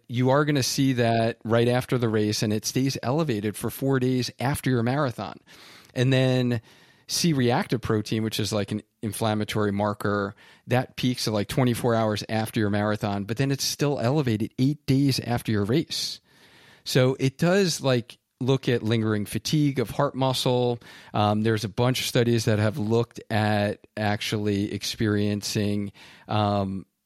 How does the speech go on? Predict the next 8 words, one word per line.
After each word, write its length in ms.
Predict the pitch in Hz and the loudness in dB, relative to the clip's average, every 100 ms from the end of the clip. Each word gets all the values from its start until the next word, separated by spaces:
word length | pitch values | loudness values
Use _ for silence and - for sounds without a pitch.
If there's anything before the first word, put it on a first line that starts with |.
| _ _ | _ _
to 480 | - 117 107 110 101 - _ - | 0 2 2 0 -4 -12 _ -16
the, 680 | 104 104 98 98 98 98 - 107 | -4 -2 0 -2 -4 -8 -10 -6
um, 380 | 101 92 92 | -4 -4 -6
heart 340 | - - 131 - | -10 -2 -2 0
muscle 380 | 117 113 113 90 | -2 0 -2 -4
itself 840 | - - 190 139 104 110 101 - - - - - | -4 -4 0 0 0 -4 -8 -14 -20 -20 -18 -2
and 480 | 117 110 113 110 - | 0 2 0 -2 -6
shows 720 | - - 131 120 120 117 110 | -6 -2 0 2 2 0 -2